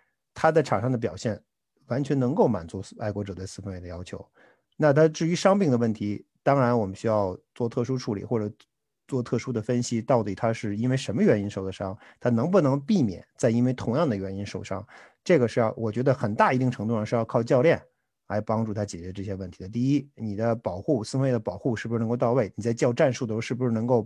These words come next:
避免四分卫面对，呃，或者增加四分，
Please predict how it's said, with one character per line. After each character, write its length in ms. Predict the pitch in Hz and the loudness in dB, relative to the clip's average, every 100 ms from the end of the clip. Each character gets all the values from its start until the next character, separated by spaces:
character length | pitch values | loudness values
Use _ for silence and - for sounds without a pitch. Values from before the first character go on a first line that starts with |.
| - | 0
避 120 | - 147 | 0 2
免 220 | 104 95 | 0 -4
四 140 | - | -6
分 160 | 117 123 | -2 0
卫 180 | 120 98 | 0 0
面 320 | 123 135 110 | 0 2 2
对， 320 | 123 107 - _ | 2 0 -2 _
呃， 180 | - 104 | -6 -6
或 160 | - 120 | -2 -2
者 60 | |
增 260 | 107 151 147 | -2 0 2
加 160 | 147 143 | 2 2
四 160 | 127 | -2
分， 260 | 113 120 | -2 -2